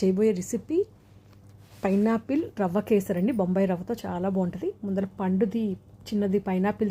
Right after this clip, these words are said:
తీసుకోవాలి, తోలు తీసేసుకోవాలండి. ఇలా పెద్ద ముక్కలుగా కోసుకున్నాను, మీకు కావాలంటే చిన్న ముక్కలు కోసుకోండి.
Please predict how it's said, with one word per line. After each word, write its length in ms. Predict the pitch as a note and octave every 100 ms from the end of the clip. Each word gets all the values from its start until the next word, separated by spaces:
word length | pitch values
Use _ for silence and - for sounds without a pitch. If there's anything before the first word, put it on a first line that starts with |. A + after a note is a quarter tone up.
| G3
తీసుకోవాలి, 520 | F3+ - F#3 F3 D#4 - - - - - -
తోలు 160 | G#3+ G#3+
తీసేసుకోవాలండి. 840 | G#3 G3+ F#3+ - F3+ E3+ F#3 F4+ -
ఇలా 140 | -
పెద్ద 240 | G3+ F#3+ F3+
ముక్కలుగా 380 | G#3 G#3+ G#3 G#3+
కోసుకున్నాను, 580 | F#3+ F3+ - F#3 F3+ D#4+ -
మీకు 200 | A#3 A3+
కావాలంటే 400 | G#3 F#3+ G3+ D#4
చిన్న 120 | C4+ G#3+
ముక్కలు 220 | G3 G3+
కోసుకోండి. 580 | G3 E3+ - - E3+ F4+